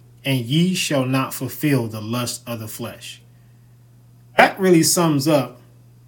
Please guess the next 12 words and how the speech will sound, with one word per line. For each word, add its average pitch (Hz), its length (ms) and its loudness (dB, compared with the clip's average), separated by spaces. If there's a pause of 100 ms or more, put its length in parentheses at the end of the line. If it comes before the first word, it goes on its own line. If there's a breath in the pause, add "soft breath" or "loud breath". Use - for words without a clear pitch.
(560)
this, 156 340 2 (1040 soft breath)
the, 143 120 -4
the 151 220 -2
truth 190 640 2 (160)
about 131 540 2
being 147 300 2
able 143 180 4
to 135 120 -2
live 165 260 2
in 165 100 4
this 147 180 0
life 127 360 -4